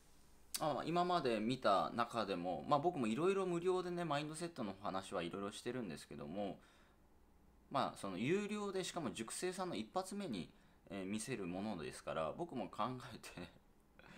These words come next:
らそうじゃないですか、無料でマインドセットの話、うわ、あんちゃらかんちゃら言ってるので、やっぱその、しかも有-、それを有料で話して、しかもドリアカの塾生さんが一発目に見るやつですから、結構その、いろいろ考えて気合い入れて作ったんで、まあ、こ-、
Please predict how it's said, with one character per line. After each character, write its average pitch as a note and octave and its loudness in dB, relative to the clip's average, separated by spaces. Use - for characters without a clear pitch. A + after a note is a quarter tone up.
ら G#3 6
そ B3+ 0
う - -2
じ A#3+ 4
ゃ B2 6
な G2+ 2
い - -8
で E2+ 0
す - -2
か、 - -
無 A2+ 2
料 A3+ 0
で A3+ 2
マ F#3 2
イ G3+ 0
ン G3+ -4
ド A3+ -6
セ A3+ -4
ッ A3+ -8
ト D3 -2
の A2+ 4
話、 F#2 -2
う F#2 -4
わ、 - -6
あ A2+ 0
ん C#3+ -4
ち E3+ -6
ゃ E3 0
ら F3 -4
か F3+ -4
ん F3+ -6
ち E3 -6
ゃ - -2
ら D#2 -4
言 D#2+ -4
っ - -6
て - -6
る B2+ -4
の - -6
で、 F2+ -2
や G3 0
っ - -2
ぱ C#3 0
そ A#2+ 0
の、 G2+ 0
し - -6
か - -4
も A2+ 0
有-、 C#3+ 2
そ - -4
れ G3+ -2
を G3+ 0
有 E3+ 4
料 F3 2
で F#3 2
話 C3 0
し - -10
て、 D3 -4
し - -8
か - -4
も F2+ -2
ド G#2 0
リ A#2 2
ア A#2 2
カ A#2 2
の G#2+ -2
塾 - -12
生 - -8
さ A2 -8
ん G2 -2
が F2+ -2
一 E2+ -8
発 G2+ -4
目 A2+ -4
に F#2 -4
見 D2+ -6
る C2+ -6
や C#2 -8
つ - -18
で - -14
す - -16
か - -10
ら、 C#2+ -2
結 E4+ -2
構 A#2 0
そ G2 -2
の、 F2+ 0
い F2+ -2
ろ A#2 0
い A#2 -2
ろ A2 -10
考 B2+ 0
え F#2 -2
て D2+ -6
気 - -8
合 F#2+ 0
い F#2+ -2
入 F#2+ -4
れ F#2+ -2
て - -12
作 - -8
っ - -10
た - -10
ん C2+ -10
で、 C2+ -8
ま F#2+ 0
あ、 F2 2
こ-、 B2 -4